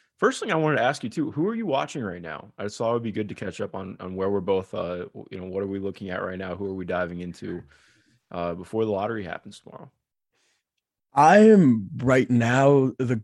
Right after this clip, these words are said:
Speaker 2: goal for me over the next, uh, I would say, like, two-ish weeks, um, once I get back from my trip and can kind of lock into the draft stuff. I'm kind of, I don't wanna say I'm over the top four, but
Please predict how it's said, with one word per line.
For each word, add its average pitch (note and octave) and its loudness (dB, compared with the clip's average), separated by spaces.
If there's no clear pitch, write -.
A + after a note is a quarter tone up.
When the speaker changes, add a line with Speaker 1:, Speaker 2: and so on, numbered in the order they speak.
Speaker 2:
goal B2+ 2
for C#3 -2
me A2+ 0
over A2+ -4
the G#2+ -4
next, - -6
uh, - -10
I A#2+ -2
would G#2 -4
say, G2 -6
like, G2 -12
two-ish D#3+ 0
weeks, D3 -2
um, G#2+ -4
once A2 -2
I A2 -2
get G#2 -2
back G#2+ -2
from - -4
my G#2+ -2
trip A#2 -4
and G#2+ -6
can A2 -4
kind A2 -4
of G#2 -8
lock G#2+ -4
into G#2+ -6
the G#2+ -8
draft A#2 -2
stuff. C3+ 0
I'm F#3 2
kind A#3+ 8
of, B2 2
I D#3+ 6
don't G3 8
wanna A3 8
say E3+ 4
I'm A2+ 2
over D#3+ -2
the D#3 0
top D#3 -4
four, E3 -2
but D3+ 0